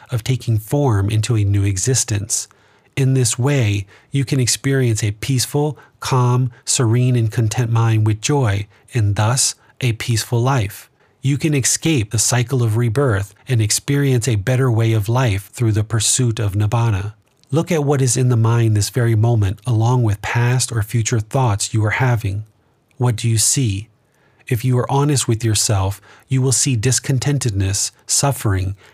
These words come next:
a lifetime of accumulated discontentedness. This is normal in the state of mind prior to pursuit of enlightenment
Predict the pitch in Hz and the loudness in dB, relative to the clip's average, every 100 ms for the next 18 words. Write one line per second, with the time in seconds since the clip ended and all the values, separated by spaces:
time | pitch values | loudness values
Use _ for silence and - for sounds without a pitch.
0 | - 135 110 104 131 135 - 127 127 120 | -8 0 2 2 0 -2 -4 0 2 2
1 | 104 104 - 156 147 107 98 98 95 107 | 0 -2 -4 -2 0 0 0 -2 -2 -2
2 | - 131 113 131 120 110 92 98 - - | -2 -2 0 0 0 -2 -2 -4 -6 -10
3 | _ _ _ _ _ _ _ _ 131 143 | _ _ _ _ _ _ _ _ -2 0
4 | 170 135 131 143 135 98 98 - 113 110 | 0 0 2 2 4 2 0 0 0 2
5 | - 131 117 110 120 120 104 92 - - | 0 0 2 2 2 2 2 0 -4 -4
6 | 131 135 117 107 - 107 117 107 - 143 | 0 2 2 0 0 -2 0 -2 0 0
7 | 117 110 107 104 123 113 95 95 | 0 0 2 2 2 2 0 -2